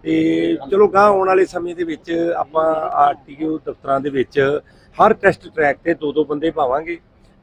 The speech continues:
ਜਿਹਦੇ ਨਾਲ ਜਿਹੜਾ ਕੈਫੇ ਤੇ ਜਾਂਦੇ ਆ, ਕੋਈ ਸੌ ਦੋ ਸੌ ਰੁਪਈਆ ਵੀ ਜਿਹੜਾ ਕੋਈ ਕੈਫੇ ਵਾਲਾ ਵੱਧ ਲੈਂਦਾ, ਉਹ ਵੀ ਬੱਚਿਆਂ ਤੋਂ ਜਿਹੜਾ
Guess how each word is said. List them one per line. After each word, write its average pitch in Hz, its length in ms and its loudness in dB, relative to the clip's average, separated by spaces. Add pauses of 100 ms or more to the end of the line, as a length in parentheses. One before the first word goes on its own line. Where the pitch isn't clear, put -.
ਜਿਹਦੇ 175 200 2
ਨਾਲ 190 200 2
ਜਿਹੜਾ 185 180 0
ਕੈਫੇ 165 340 0
ਤੇ 175 120 0
ਜਾਂਦੇ 170 300 0
ਆ, 185 60 2
ਕੋਈ 180 200 -6
ਸੌ 156 260 0
ਦੋ 160 140 -6
ਸੌ 190 140 -4
ਰੁਪਈਆ 185 280 2
ਵੀ 202 80 0
ਜਿਹੜਾ 175 180 -4
ਕੋਈ - 180 -12
ਕੈਫੇ 143 220 -6
ਵਾਲਾ 147 140 -4
ਵੱਧ 147 220 -6
ਲੈਂਦਾ, 156 240 -6
ਉਹ 175 160 0
ਵੀ 208 140 -8
ਬੱਚਿਆਂ 151 420 -6
ਤੋਂ 156 360 -4
ਜਿਹੜਾ 151 380 -2